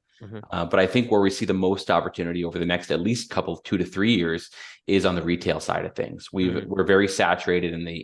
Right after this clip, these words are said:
Speaker 2: in the e-commerce space. Um, it's very not, you know, it's very well established for us.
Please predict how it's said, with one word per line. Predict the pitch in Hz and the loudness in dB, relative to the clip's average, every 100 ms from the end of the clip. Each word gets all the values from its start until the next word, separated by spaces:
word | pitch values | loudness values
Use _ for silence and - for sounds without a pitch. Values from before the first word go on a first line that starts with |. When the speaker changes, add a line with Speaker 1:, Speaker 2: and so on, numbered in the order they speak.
| 85 | -6
Speaker 2:
in | |
the | 82 78 87 | -6 -6 -8
e-commerce | - 85 87 87 | -2 0 0 0
space. | - 87 87 - - - - _ | 0 0 -2 -10 -20 -20 -20 _
Um, | 82 78 78 _ _ - | -10 -8 -10 _ _ -8
it's | - | 2
very | 104 90 - - - 92 | 4 2 0 -12 -4 -4
not, | - - _ _ | -4 -12 _ _
you | 95 | -4
know, | 90 | -4
it's | 87 | 0
very | 107 98 95 92 87 | 4 6 6 4 0
well | 80 104 90 | 2 4 4
established | 80 - 85 95 - | 2 0 0 -2 -4
for | - 120 | 4 6
us. | 131 | 6